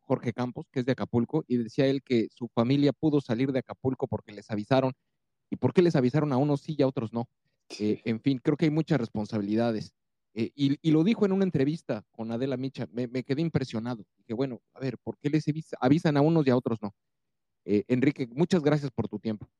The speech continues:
Speaker 2: No, gracias a ustedes, gracias, y, y, y les seguimos, gracias por el interés, además de, de tener este,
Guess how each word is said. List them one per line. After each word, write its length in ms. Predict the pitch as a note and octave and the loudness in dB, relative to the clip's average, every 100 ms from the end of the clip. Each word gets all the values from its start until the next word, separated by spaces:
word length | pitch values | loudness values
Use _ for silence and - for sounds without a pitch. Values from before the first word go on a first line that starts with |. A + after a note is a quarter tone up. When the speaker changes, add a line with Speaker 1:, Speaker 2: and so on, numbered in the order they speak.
| _ _ _ _ _ | _ _ _ _ _
Speaker 2:
No, 140 | C#3 | 2
gracias 300 | D#3+ F3 F3+ | 4 2 0
a 20 | - | -2
ustedes, 380 | F3+ F3+ F3+ | 2 2 2
gracias, 420 | C#3+ E3+ F#3+ F3+ - | 0 -2 -2 -6 -4
y, 280 | C3 C3 B2+ | -4 -2 -4
y, 380 | B2 A#2+ A2+ G#2+ _ _ _ _ | -4 -4 -4 -12 _ _ _ _
y 80 | G#2 | -4
les 140 | A#2+ - | -4 0
seguimos, 600 | B2+ D3 F3+ E3 G3 - | -2 2 2 4 2 2
gracias 360 | C#3 D3+ D#3+ | 2 2 -2
por 180 | - A#2 | -2 -2
el 100 | A#2 | -2
interés, 460 | A2+ B2 C3 C#3 C#3 | -2 0 2 2 0
además 480 | A#2 A#2+ C3+ C3 | -2 -2 -2 -2
de, 260 | A#2+ G#2+ G#2+ | -2 -4 -4
de 140 | G#2+ G#2+ | -8 -8
tener 340 | A2 A2 B2 | -10 -12 -10
este, 540 | B2+ - A2+ G2+ F#2 | -10 -12 -10 -10 -12